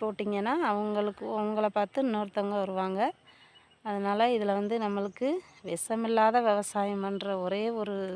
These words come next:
கம்பெனி ஆர் சி எம் கம்பெனி தான். ஹரி சஞ்சீவினி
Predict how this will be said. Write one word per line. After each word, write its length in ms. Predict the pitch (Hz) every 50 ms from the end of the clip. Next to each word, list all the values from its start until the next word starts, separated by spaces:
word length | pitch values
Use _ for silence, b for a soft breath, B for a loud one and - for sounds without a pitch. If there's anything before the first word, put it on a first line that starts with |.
| 180 180
கம்பெனி 500 | - - 185 185 190 202 202 202 214 262 349 - -
ஆர் 200 | - 180 190 190
சி 140 | - - 196
எம் 160 | 185 185 - -
கம்பெனி 360 | 180 185 185 180 185 185 180
தான். 200 | 180 196 226 294 - b b b b b b b b b b b b b b b b b b - -
ஹரி 200 | - 202 196 196 185
சஞ்சீவினி 420 | - 196 190 185 190 196 196 196